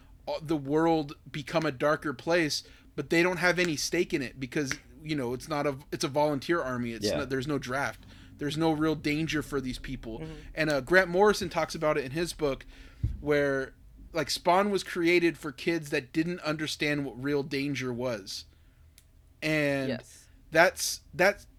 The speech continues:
Speaker 1: that also, like, just sticks with me because, again, this is a comic book that has, like, the rape in, like, a bombed out building
Speaker 3: Yeah.
Speaker 1: by a guy who could never conceptualize what it's like to be in that, in that place,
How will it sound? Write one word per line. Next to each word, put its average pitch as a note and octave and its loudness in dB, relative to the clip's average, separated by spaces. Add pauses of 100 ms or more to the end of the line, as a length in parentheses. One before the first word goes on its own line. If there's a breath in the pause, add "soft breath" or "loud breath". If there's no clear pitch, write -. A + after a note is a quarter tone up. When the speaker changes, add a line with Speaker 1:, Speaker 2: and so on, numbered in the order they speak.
Speaker 1:
that F3+ 6
also, F#3+ 6
like, D#3+ 2
just - -4
sticks F3 0
with E3 0
me D3 0
because, C#3 -2
again, E3 2
this D3 -6
is E3 -8
a F3 0
comic E3+ -2
book D3 -2 (840 soft breath)
that D3 2
has, E3 8
like, C#3+ 0
the D3+ 0
rape D#3 4
in, D#3+ 0
like, D3 -2
a C#3+ 0
bombed D3+ 2
out C3+ 2
building D#3 0
Speaker 3:
Yeah. C3+ -2
Speaker 1:
by C#3+ 2
a C#3+ 0
guy D3 4 (360 loud breath)
who F#3+ -4
could F#3+ 0
never F3+ 4
conceptualize D#3+ 0
what C#3+ -2
it's C#3 -6
like C#3+ -2
to E3+ -4
be D3 -8
in D3+ -4
that, C3+ -2 (300)
in D#3 -4
that D3 -2
place, B2+ -6